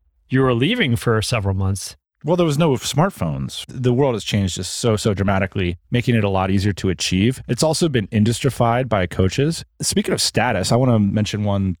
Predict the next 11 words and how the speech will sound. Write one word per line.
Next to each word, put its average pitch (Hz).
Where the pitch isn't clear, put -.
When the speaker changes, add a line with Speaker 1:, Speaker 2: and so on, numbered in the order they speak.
Speaker 2:
that's, -
I 98
think, 208
really 127
important 92
to -
us 95
and 92
our 113
self-esteem 95
is 92